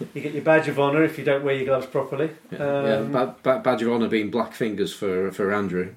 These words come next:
Speaker 1: There you go.
Speaker 2: Yeah.
Speaker 1: Black fingers and the cuts. I mean, I've got cuts in my fingers, so the, the, uh, the, uh, silver loves getting in. Not silver. The, uh, fix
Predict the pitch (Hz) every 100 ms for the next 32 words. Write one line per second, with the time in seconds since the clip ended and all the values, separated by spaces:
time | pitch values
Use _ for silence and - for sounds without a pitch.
0 | - 107 113 - 110 - 87 95 98 95
1 | - 135 - - 127 120 117 - 131 120
2 | 120 156 - - - - 127 127 123 120
3 | 143 139 151 147 143 127 123 139 131 127
4 | 131 113 120 117 - - - - - -
5 | 123 120 120 120 120 120 117 117 120 117
6 | 165 156 131 127 135 - - 139 127 127
7 | 143 - 123 110 120 123 127 127 123 127
8 | 123 - 156 - -